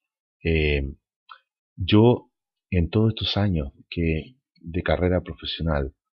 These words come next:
y hoy día ya de consultoría, lo que yo siempre espero de los expositores, de los expertos,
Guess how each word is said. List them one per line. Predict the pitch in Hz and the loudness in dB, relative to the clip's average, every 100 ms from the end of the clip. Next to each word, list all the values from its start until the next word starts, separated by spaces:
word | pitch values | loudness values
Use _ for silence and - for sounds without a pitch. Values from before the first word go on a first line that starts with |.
| _ - - | _ -18 -6
y | 85 80 | -2 0
hoy | 80 | 0
día | 80 90 85 | 2 2 2
ya | 87 87 | 2 2
de | 85 | 2
consultoría, | 87 78 - 76 78 85 78 71 _ - - - - - _ - | 0 -2 -4 -2 0 2 2 0 _ -20 -20 -20 -20 -20 _ 0
lo | 98 | 2
que | 95 98 | 4 4
yo | 104 | 4
siempre | 120 107 - | 4 2 0
espero | - 110 85 71 _ _ - | 4 4 4 0 _ _ -8
de | 87 101 | -2 0
los | 92 92 - - - - - - | 2 0 0 -4 -6 -10 -12 -4
expositores, | - - - 92 98 95 110 82 - - - _ _ _ _ _ _ _ | -4 -4 -4 0 2 8 8 6 0 -14 -20 _ _ _ _ _ _ _
de | - | -4
los | 87 - | -4 -4
expertos, | 87 - 107 98 - - - | -8 2 2 2 -6 -6 -8